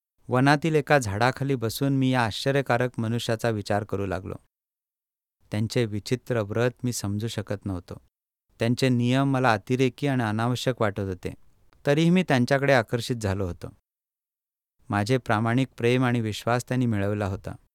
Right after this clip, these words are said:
कृत्रिम तपस्या हृदय कठोर बनविते असे म्हणतात, परंतु सीताराम बाबांचे हृदय मात्र कोमल होते.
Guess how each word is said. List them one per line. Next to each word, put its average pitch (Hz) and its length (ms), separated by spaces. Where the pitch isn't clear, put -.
कृत्रिम 131 500
तपस्या 127 540
हृदय 117 380
कठोर 131 380
बनविते 113 580
असे 120 240
म्हणतात, 95 420
परंतु 110 300
सीताराम 123 600
बाबांचे 113 460
हृदय 107 280
मात्र 117 320
कोमल 104 460
होते. 95 240